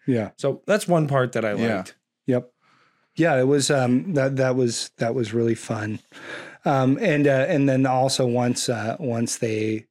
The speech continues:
Speaker 1: you know, obviously they dated for a while. It's important for, like, the
Speaker 3: Right.
Speaker 1: history of
Speaker 2: I think
Speaker 1: the,
Speaker 2: that was part of the
Speaker 1: the
Speaker 2: agreement
Speaker 1: show.
Speaker 2: too.
Speaker 1: Right.
Speaker 2: Right.
Speaker 1: Yep. That was, yeah.
Speaker 2: Valuables and
Speaker 1: And
Speaker 2: Hmm.
Speaker 1: mm, a, a little, a little, uh, uh, you know,
Speaker 2: Right.
Speaker 1: uh,
Speaker 2: Right,
Speaker 1: folie
Speaker 2: Gabe?
Speaker 1: à deux.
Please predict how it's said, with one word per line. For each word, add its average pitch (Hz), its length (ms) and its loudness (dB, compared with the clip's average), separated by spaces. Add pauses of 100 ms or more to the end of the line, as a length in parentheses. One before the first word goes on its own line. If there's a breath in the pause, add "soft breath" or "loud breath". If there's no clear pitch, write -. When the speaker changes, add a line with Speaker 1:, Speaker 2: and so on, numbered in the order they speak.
Speaker 1:
you 123 100 0
know, 101 200 -10 (320)
obviously 123 380 0
they 113 160 0
dated 104 340 -6
for - 140 -16
a 50 60 -12
while. - 280 -16 (220 soft breath)
It's - 100 -6
important 123 460 0
for, 131 120 -2
like, 113 200 -2
the 107 60 -4
Speaker 3:
Right. 101 120 2
Speaker 1:
history 107 380 0
of 123 60 2
Speaker 2:
I - 20 0
think 131 160 2
Speaker 1:
the, 131 60 2
Speaker 2:
that 127 40 2
was 120 120 -4
part 127 260 0
of 113 60 -4
the 117 80 0
Speaker 1:
the 113 40 0
Speaker 2:
agreement 110 280 -4
Speaker 1:
show. 101 160 -4
Speaker 2:
too. 104 240 -6
Speaker 1:
Right. 113 400 -2
Speaker 2:
Right. 104 140 -6
Speaker 1:
Yep. 123 220 -2 (480 loud breath)
That 120 160 0
was, 113 340 -2 (380)
yeah. 113 280 0 (220)
Speaker 2:
Valuables 131 720 0 (100)
and 127 300 2
Speaker 1:
And 127 380 2 (240)
Speaker 2:
Hmm. 156 340 0
Speaker 1:
mm, 190 280 2 (280)
a, 143 400 0
a 147 40 4
little, 135 440 2
a 147 60 4
little, 127 560 2
uh, 135 340 -2
uh, 151 200 4 (280)
you 151 120 2
know, 113 220 0 (300 soft breath)
Speaker 2:
Right. 143 140 0
Speaker 1:
uh, 117 200 2
Speaker 2:
Right, - 100 -4
Speaker 1:
folie 160 400 4
Speaker 2:
Gabe? 175 100 6
Speaker 1:
à 143 180 2
deux. 120 440 2